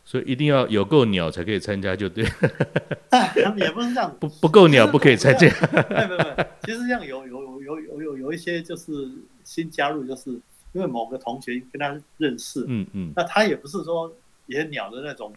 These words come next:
Speaker 2: 菜鸟，
Speaker 1: 嗯，嗯。
Speaker 2: 他因为对闪鸟有点兴趣，那他已经有跟他评审过了。
Speaker 1: 嗯。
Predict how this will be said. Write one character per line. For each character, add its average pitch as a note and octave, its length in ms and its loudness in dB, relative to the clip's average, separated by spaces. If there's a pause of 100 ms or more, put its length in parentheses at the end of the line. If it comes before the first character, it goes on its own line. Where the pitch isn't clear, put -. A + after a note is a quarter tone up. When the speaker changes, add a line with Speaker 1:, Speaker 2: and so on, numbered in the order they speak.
(120)
Speaker 2:
菜 - 200 -6
鸟， G#2+ 180 -14 (240)
Speaker 1:
嗯， F#2+ 240 -6
嗯。 F#2 160 -10
Speaker 2:
他 G3 140 -2
因 F#3 100 -10 (140)
为 F#3 120 -8
对 F3 200 -6
闪 - 180 -4
鸟 D#3+ 100 -6
有 C3+ 200 -6
点 A#2 100 -14
兴 C#3+ 180 -12
趣， B2 200 -12
那 E3 100 -4
他 F3+ 220 -6
已 D3 100 -6
经 C#3 140 -12
有 B2 100 -8
跟 C#3+ 160 -10
他 D3 80 -4
评 C3 180 -10
审 G#2+ 200 -16
过 B2 220 -8
了。 G#2 140 -8 (120)
Speaker 1:
嗯。 F2 240 -10